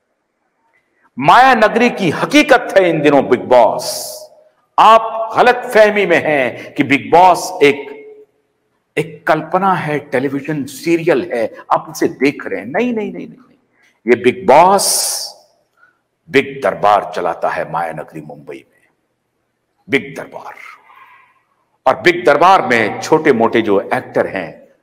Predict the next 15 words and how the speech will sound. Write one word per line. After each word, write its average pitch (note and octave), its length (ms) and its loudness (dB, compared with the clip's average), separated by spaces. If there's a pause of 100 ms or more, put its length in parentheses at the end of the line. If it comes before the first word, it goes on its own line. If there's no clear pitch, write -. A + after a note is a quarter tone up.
(460)
उसको A2+ 360 2
एक - 200 -2
प्रकार A2+ 280 0
से, - 200 -10
इस - 140 -12
प्रकार - 360 -4
से G2+ 160 -10
ट्रीट - 340 -10
करता - 280 -8
है E2+ 160 -8
जैसे F2+ 320 -8
ये E2 340 -10 (340)
उनके E2 380 -12 (1800)
एड A2+ 200 -8
हो। - 240 -20